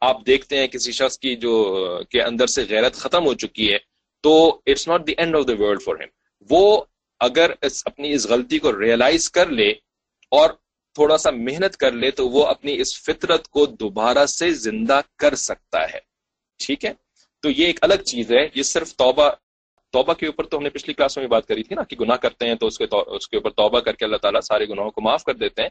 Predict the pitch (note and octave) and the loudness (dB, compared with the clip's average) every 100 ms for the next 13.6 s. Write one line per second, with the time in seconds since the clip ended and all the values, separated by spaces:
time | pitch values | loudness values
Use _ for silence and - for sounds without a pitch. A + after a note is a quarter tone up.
0 | - - A2+ C#3+ F#3+ F#3 F#3 F3+ - - | -10 -12 -4 0 2 2 0 -2 -6 -6
1 | F#3+ F#3+ F#3 B2+ B2 C#3 D3+ A#2 G2 F#2 | -4 0 0 2 2 2 0 -2 0 -2
2 | E2+ - D2+ - C2 - - - F3 - | -4 -8 -8 -8 -10 -12 -18 -8 -6 -4
3 | E3 G3 - A2 F2+ E2+ - D2+ - - | -2 -2 -2 -4 -4 -6 -12 -10 -10 -10
4 | - - - C2+ - - _ _ _ _ | -14 -12 -8 -10 -10 -20 _ _ _ _
5 | _ _ - C3+ D#3 F#3 - _ _ D#3+ | _ _ -8 -6 -4 -4 -6 _ _ 2
6 | E3 - F3 - D3+ C#3 B2+ A#2 B2+ C3 | 2 2 -2 -2 0 2 2 2 2 2
7 | C3+ D3+ - E3 C#3+ D3 D#3+ C#3+ A#2+ - | 4 2 0 -6 -6 -4 -2 -2 -4 -2
8 | D3 C3+ C3+ - C3 - D3+ - C3 A#2 | -4 -4 -10 -6 -4 -2 -4 -4 -2 0
9 | - - - G#2+ B2+ C#3+ A#2 G2 G#2 - | 0 -4 -6 -4 -2 -2 -6 -4 -6 -6
10 | _ - C#3 C3 C3 C3+ C#3+ D3 B2+ A#2+ | _ -6 -4 2 2 4 2 0 0 0
11 | B2 B2 B2 B2+ D#3+ C#3 A2 - - - | 0 -2 -2 -2 0 0 2 0 -2 -6
12 | D3+ D3 B2+ B2 E3+ E3+ C#3+ - A#2+ G#2 | -4 -4 -4 -2 -2 0 0 0 -4 -6
13 | - G#2 - A#2 B2 - | -6 -6 -2 0 0 -2